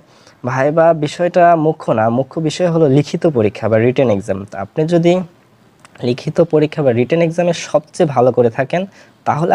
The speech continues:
আশা করা যায় আপনার ভাইবা নিয়ে no tension। কারণ ভাইবাতে সবাইকে আসলে প্রায় কাছাকাছি মার্ক দেওয়া হয়ে থাকে, দুই, তিন, চার নাম্বারে কম বেশি করা হয়ে থাকে। তাই আপনাকে অবশ্যই লিখিত পরীক্ষার দিকে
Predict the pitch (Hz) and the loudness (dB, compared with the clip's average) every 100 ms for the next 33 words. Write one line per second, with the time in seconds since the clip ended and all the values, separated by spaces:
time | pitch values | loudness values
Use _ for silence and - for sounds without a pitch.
0 | 170 - 160 131 123 123 110 123 113 123 | 2 2 0 2 2 2 0 -2 -2 -4
1 | 143 160 180 170 131 123 113 101 - 104 | -2 -2 -2 0 0 2 -2 -6 -10 -14
2 | 117 - 117 147 170 113 113 120 143 147 | -16 -8 0 0 0 -4 0 4 2 2
3 | 120 147 _ - - _ - - 135 151 | -2 -2 _ -20 -20 _ -20 -6 0 2
4 | 170 185 165 165 170 180 - _ _ _ | 2 -2 -2 0 0 0 -4 _ _ _
5 | - 170 170 196 - 226 190 - 151 - | 0 0 0 -4 -4 -4 -2 -2 -2 -4
6 | - 127 113 - 123 131 120 117 117 107 | -4 0 0 -2 -6 0 4 4 2 -2
7 | 107 104 170 240 _ 269 139 131 123 120 | -2 -8 -8 -10 _ -10 -2 4 2 2
8 | 120 113 120 113 110 110 110 113 107 107 | -2 0 0 0 0 0 0 0 0 -2
9 | 117 113 - - _ - 117 117 127 143 | -2 -4 -6 -20 _ 0 2 2 0 -4
10 | 135 131 131 147 151 165 165 131 131 131 | -8 -4 2 2 2 0 2 2 2 0
11 | 127 131 151 147 143 - 139 139 | 0 0 0 2 0 -2 -4 -2